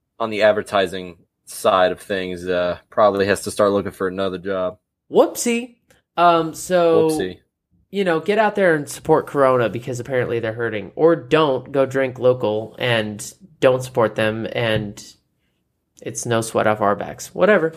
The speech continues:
Speaker 2: Whatever floats your boat.
Speaker 1: I
Speaker 2: Whatever
Speaker 1: mean,
Speaker 2: wets your willy.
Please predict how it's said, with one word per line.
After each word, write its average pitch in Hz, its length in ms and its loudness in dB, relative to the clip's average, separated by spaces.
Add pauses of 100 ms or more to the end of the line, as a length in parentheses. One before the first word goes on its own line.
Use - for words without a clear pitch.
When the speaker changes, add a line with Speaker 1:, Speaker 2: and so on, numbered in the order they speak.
(120)
Speaker 2:
Whatever 196 260 2
floats 160 380 0
your 135 80 -6
boat. 123 340 0 (1040)
Speaker 1:
I 185 60 -4
Speaker 2:
Whatever 302 320 6
Speaker 1:
mean, 269 80 6
Speaker 2:
wets 262 220 4
your 254 100 8
willy. 196 440 6